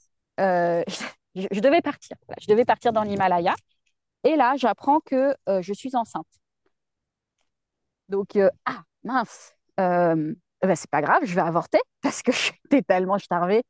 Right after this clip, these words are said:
que je me suis dit, « Bah non, moi, ma liberté, c'est bien plus important, euh, que cet enfant. Donc, en fait, euh, je vais, euh,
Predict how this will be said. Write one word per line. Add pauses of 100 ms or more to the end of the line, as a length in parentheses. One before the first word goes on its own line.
(560)
que
je
me
suis
dit, «
Bah
non,
moi,
ma
liberté,
c'est
bien
plus
important, (460)
euh,
que
cet
enfant.
Donc,
en
fait,
euh,
je
vais,
euh,